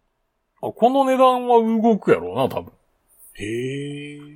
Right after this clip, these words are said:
Speaker 2: なるほどね。
Speaker 1: でも、でも、
Speaker 2: うん。
Speaker 1: 子供の頃、そう、このあれですよ、レゴ文化で、においてさ、
Speaker 2: はい。はい。
Speaker 1: 俺、俺がでも、なんていうかな、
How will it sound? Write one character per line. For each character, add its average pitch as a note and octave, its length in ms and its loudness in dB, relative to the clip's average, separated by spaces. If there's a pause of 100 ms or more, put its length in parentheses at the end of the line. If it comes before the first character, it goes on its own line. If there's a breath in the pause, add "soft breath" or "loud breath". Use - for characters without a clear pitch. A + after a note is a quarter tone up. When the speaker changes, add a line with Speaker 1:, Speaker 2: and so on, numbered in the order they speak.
(1400 loud breath)
Speaker 2:
な D3 180 -2
る F#3 120 4
ほ G#2 80 -10
ど F#2+ 80 -18
ね。 D#3 220 -12 (120)
Speaker 1:
で A#2+ 180 2
も、 G2 360 -6 (520)
で C#3+ 80 -12
も、 A#2 280 -10
Speaker 2:
う - 60 -20
ん。 - 40 -20 (120)
Speaker 1:
子 - 160 0
供 C#3+ 300 6
の C3 60 4
頃、 A2 220 2
そ G#2+ 180 -6
う、 G2 40 -8
こ B2 140 -4
の A2 240 -2
あ G#2+ 60 0
れ G#2 80 -2
で G2 100 -6
す - 100 -10
よ、 F#2+ 80 -6
レ B2 140 4
ゴ C3 380 8
文 B2 300 -2
化 - 140 -6
で、 E2+ 200 -12 (200)
に G2+ 80 -10
お G#2 160 -4
い F#2 80 -8
て - 80 -14
さ、 A#2+ 360 -2 (360)
Speaker 2:
は C#3 140 -2
い。 - 20 -10
は A2 40 -12
い。 G#2+ 60 -18 (440)
Speaker 1:
俺、 A#2+ 520 2 (200)
俺 C3+ 220 4
が C3 120 6
で C#3 80 8
も、 G#2 280 -6 (240)
な C3 120 -2
ん A2+ 60 -4
て G#2 80 -10
い G2 40 -8
う F#2 80 -12
か F#2+ 100 -10
な、 F#2+ 260 -10